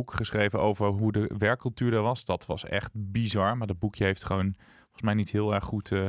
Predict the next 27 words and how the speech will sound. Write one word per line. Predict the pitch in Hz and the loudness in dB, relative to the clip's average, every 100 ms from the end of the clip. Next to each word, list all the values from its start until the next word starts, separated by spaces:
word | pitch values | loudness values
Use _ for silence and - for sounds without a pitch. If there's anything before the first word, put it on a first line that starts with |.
| 95 - - - - _ | -4 -14 -20 -20 -20 _
eh, | - 101 98 95 | -4 0 2 0
verkocht. | 101 - 113 - 110 | -2 -2 -2 -2 -2
Maar | 95 | 2
dat | 107 | 2
gaf | - 104 101 | 2 0 2
al | 92 - | 0 0
echt | - | -2
een | 107 101 | 0 0
bizar | 95 101 98 | 2 2 2
inkijkje | 113 113 92 92 - | 2 2 0 0 -2
in, | - 95 98 | 0 0 2
eh, | 95 92 104 | 2 0 -2
de | 95 92 - | -4 -6 -2
bizar | 107 92 117 110 98 | 0 2 4 6 6
lange | 98 101 95 | 4 4 4
werkdagen, | 98 101 95 92 92 - 95 | 4 2 2 4 2 2 0
wat | 92 - | 0 -2
voor | - 98 | 0 0
opmerkingen | - 107 104 92 92 - | 0 -2 2 2 0 0
ze | |
naar | 98 | 2
hun | 98 | 4
hoofd | 95 98 | 2 0
geslingerd | - - 101 95 87 | -6 -4 0 0 -2
kregen. | 95 98 98 95 - | 0 0 0 -2 0
En, | 95 | 0
eh, | 98 | 0